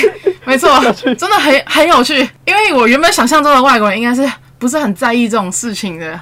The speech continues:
Speaker 2: 就是美国的那种影集，
Speaker 1: 对。
Speaker 2: 就是很独立自主，然后去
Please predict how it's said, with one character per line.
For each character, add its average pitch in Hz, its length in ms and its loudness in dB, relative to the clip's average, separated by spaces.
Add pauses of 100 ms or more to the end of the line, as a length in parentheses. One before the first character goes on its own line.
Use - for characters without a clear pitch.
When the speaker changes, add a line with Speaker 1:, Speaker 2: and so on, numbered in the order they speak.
(140)
Speaker 2:
就 190 100 -6
是 247 100 -6
美 185 200 -4
国 135 220 -6
的 147 140 -4
那 170 100 -4
种 175 140 -4
影 120 160 -12
集， 117 100 -14
Speaker 1:
对。 113 40 -12
Speaker 2:
就 135 80 -8
是 160 80 -8
很 139 260 -12
独 131 180 -10
立 165 200 -8
自 175 220 -8
主， 123 200 -12
然 117 100 -8
后 135 100 -6
去 156 220 -12